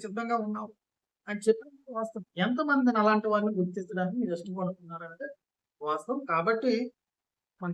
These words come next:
పార్టీ ప్రయోజనాలను ఇంకా అధికంగా పెంచడానికి, ప్రభుత్వాన్ని ఇంకా ప్రజల్లో అధికంగా బలంగా మన ఎమ్మెల్యేలు, మన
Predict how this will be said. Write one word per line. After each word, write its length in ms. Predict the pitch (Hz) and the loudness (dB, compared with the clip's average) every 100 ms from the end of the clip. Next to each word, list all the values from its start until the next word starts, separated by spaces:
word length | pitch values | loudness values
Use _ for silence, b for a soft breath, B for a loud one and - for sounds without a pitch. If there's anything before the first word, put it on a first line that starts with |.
| 180 | 4
పార్టీ 360 | 185 240 - 262 220 220 - _ _ _ _ _ _ _ _ _ _ _ _ _ _ _ _ _ _ _ _ _ _ | 4 4 2 2 2 0 -12 _ _ _ _ _ _ _ _ _ _ _ _ _ _ _ _ _ _ _ _ _ _
ప్రయోజనాలను 600 | 208 240 220 226 214 208 202 | 8 10 10 8 4 4 0
ఇంకా 120 | 180 170 | 0 0
అధికంగా 360 | 180 220 208 196 | 2 2 4 0
పెంచడానికి, 460 | 165 165 170 151 - _ _ _ _ _ _ _ _ _ _ _ _ _ _ | -2 -4 -6 -8 -12 _ _ _ _ _ _ _ _ _ _ _ _ _ _
ప్రభుత్వాన్ని 800 | 180 247 254 262 254 233 214 196 185 180 _ - 190 | 6 8 8 10 10 10 6 6 2 -4 _ -4 0
ఇంకా 200 | 196 208 175 185 - _ _ _ - | 6 6 6 -2 -20 _ _ _ 2
ప్రజల్లో 440 | 180 208 226 220 180 - 165 | 4 6 6 6 4 0 -2
అధికంగా 440 | 170 185 220 208 175 - _ _ _ _ _ - | 0 4 6 6 4 0 _ _ _ _ _ 0
బలంగా 400 | 170 214 214 185 - - _ _ _ _ _ _ _ - | 2 4 4 4 0 -8 _ _ _ _ _ _ _ -4
మన 100 | 170 160 | -2 0
ఎమ్మెల్యేలు, 520 | 185 202 202 202 208 247 _ | 0 2 2 4 2 0 _
మన 80 | 175 | -10